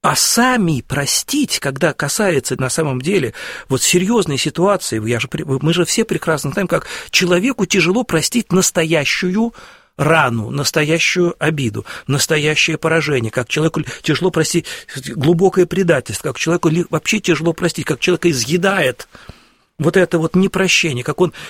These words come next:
не может в себя прийти, как он все время вспоминает о том, как его обидели, как он все время возвращается к, к тому, к той ране, которую ему нанес другой. Он и хотел бы простить, а простить не может,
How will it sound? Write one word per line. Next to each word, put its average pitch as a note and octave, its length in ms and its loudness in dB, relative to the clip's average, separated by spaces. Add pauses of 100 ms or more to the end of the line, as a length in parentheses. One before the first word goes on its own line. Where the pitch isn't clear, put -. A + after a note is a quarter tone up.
не F3 180 4
может F#3+ 260 2
в - 40 -2
себя F#3 240 0
прийти, F3+ 340 -2
как D3 200 -2
он E3 80 0
все F3+ 140 0
время F#3 200 2
вспоминает F#3 500 0
о F3 60 0
том, F3 140 0
как D#3+ 200 -4
его D3+ 180 0
обидели, A#2 420 -4 (300)
как D#3+ 160 0
он F3 120 2
все - 180 2
время F#3 360 2
возвращается F3 720 0 (320)
к, - 100 -8 (220)
к - 160 -12
тому, F#3 360 4
к - 100 -14
той F#3 180 6
ране, F#3 320 2
которую E3 360 0
ему D#3+ 80 0
нанес D#3+ 280 0
другой. E3+ 300 4
Он F3 80 4
и F#3 40 4
хотел G3 520 0
бы B2+ 140 0
простить, - 800 -2 (720)
а E3+ 120 2
простить G3 520 -2
не F3 160 4
может, D#3+ 560 0